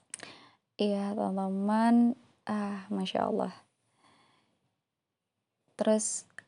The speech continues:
eh, gini ya. Masya Allahnya. Yang, eh, yang aku maknai ya. Pas aku pulang, itu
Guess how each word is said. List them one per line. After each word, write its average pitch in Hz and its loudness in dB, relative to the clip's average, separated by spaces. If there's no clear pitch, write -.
eh, 185 -2
gini 190 -2
ya. 214 -4
Masya 196 -6
Allahnya. 196 -8
Yang, 196 -2
eh, 202 -6
yang 208 -2
aku 202 -4
maknai 208 0
ya. 208 2
Pas 208 -4
aku 220 -2
pulang, 214 4
itu 247 2